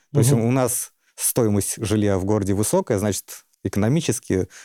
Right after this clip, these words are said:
Speaker 1: у людей есть деньги, да, чтобы его
Speaker 2: Мгм.
Speaker 1: покупать. Ну, значит, всё-таки живём мы более-менее неплохо. И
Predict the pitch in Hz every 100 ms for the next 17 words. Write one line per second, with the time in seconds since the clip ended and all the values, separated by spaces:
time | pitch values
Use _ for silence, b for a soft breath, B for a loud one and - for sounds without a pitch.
0 | B 107 113 120 104 110 104 90 85 80
1 | 101 127 - 87 98 127 - 92 - 82
2 | b b b _ _ - 117 101 165 156
3 | - 143 139 107 92 107 117 104 101 110
4 | 98 104 95 104 98 98 101 90 78 82
5 | 80 B B - 117 113 110